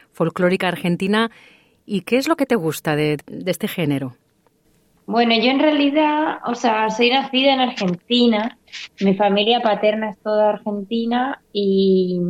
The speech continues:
Speaker 2: pero me fui muy pequeñita para España a los tres años y me crié allá. Eh, toda la familia de mi madre es de España y, y bueno, en realidad mi ida a Argentina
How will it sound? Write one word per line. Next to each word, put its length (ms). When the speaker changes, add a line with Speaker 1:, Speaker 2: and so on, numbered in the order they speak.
Speaker 2:
pero 180
me 140
fui 360
muy 180
pequeñita 640
para 200
España 680
a 80
los 140
tres 220
años 340
y 80
me 160
crié 320
allá. 320
Eh, 680
toda 160
la 40
familia 280
de 100
mi 140
madre 380
es 100
de 240
España 580
y, 520
y 140
bueno, 280
en 140
realidad 640
mi 640
ida 320
a 20
Argentina 880